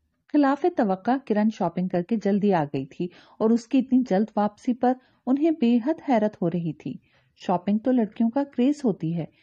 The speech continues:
कम से कम रुपयों में भी वो ज्यादा से ज्यादा खरीदारी करने की सही करती हैं। मामूली सी शॉपिंग में भी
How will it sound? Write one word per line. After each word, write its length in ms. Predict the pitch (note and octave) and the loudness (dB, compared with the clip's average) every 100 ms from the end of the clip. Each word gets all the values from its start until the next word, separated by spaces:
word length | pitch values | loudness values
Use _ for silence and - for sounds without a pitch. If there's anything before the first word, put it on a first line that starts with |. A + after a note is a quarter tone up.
| _ _ - | _ _ 2
कम 160 | B3 | 2
से 180 | C4 C4+ | 2 -2
कम 300 | - G#3 B3+ | 0 2 4
रुपयों 280 | A3 - G3 | 2 0 -2
में 160 | F#3+ | -2
भी 260 | F3 A#3+ C4+ - _ C#4+ | 0 -2 -2 -10 _ -2
वो 60 | |
ज्यादा 420 | C#4 G3+ F#3 A3+ | 0 -2 0 -2
से 180 | C4 C4+ | -2 -4
ज्यादा 320 | A#3+ G3+ G3 | 0 0 0
खरीदारी 540 | B3+ A3 G#3+ F3+ F#3 G3+ | -2 0 2 2 0 0
करने 300 | G#3 G3 F#3 | -2 -2 -2
की 100 | F#3 | -6
सही 260 | - E3 | -2 -2
करती 420 | D#3+ E3 D3+ D3 D3 | -2 -4 -4 -10 -10
हैं। 120 | - - _ _ _ _ _ G3+ | -12 -16 _ _ _ _ _ 0
मामूली 400 | G3 G3 A3 C4 | 2 4 4 4
सी 160 | C#4 | 0
शॉपिंग 420 | C4+ G3+ F#3+ G3 | -2 -2 0 -2
में 140 | F#3 E3+ | -2 0
भी 200 | A#3 C4+ | 0 0